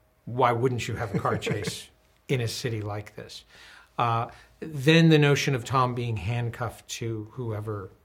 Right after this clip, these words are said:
Speaker 1: it was he was in the, in that car chase with, if only to make it that much more difficult, having done multiple car chases with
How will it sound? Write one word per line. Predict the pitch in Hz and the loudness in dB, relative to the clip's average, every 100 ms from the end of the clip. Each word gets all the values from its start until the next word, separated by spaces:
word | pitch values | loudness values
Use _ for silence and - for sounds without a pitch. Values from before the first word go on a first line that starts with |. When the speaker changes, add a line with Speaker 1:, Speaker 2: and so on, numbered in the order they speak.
| _ | _
Speaker 1:
it | - - | -20 -10
was | 113 104 98 - - | -8 -6 -8 -12 -12
he | - | -12
was | 107 101 - _ _ | -10 -10 -12 _ _
in | 147 113 110 | -8 -6 -6
the, | 107 110 _ _ _ | -8 -12 _ _ _
in | 151 131 | -2 0
that | 123 123 | -2 -8
car | - 117 | -10 -8
chase | 110 - 104 - | -8 -10 -10 -12
with, | - 113 - - - - _ | -10 -10 -10 -20 -20 -20 _
if | 151 | 2
only | 156 151 139 | 4 6 4
to | |
make | 120 120 120 117 | 2 0 -2 -6
it | - _ _ _ _ | -12 _ _ _ _
that | 123 127 | -2 0
much | 139 120 - | -2 -6 -6
more | 113 | -8
difficult, | 101 113 - - 107 - | -6 -8 -8 -10 -10 -10
having | - 135 123 117 | -8 -4 -4 -2
done | 127 120 117 104 - | -2 0 -2 -6 -6
multiple | 113 110 - 110 | -8 -8 -10 -14
car | 101 113 | -10 -12
chases | 98 - 90 - 92 - | -10 -12 -10 -12 -14 -14
with | 85 - | -16 -18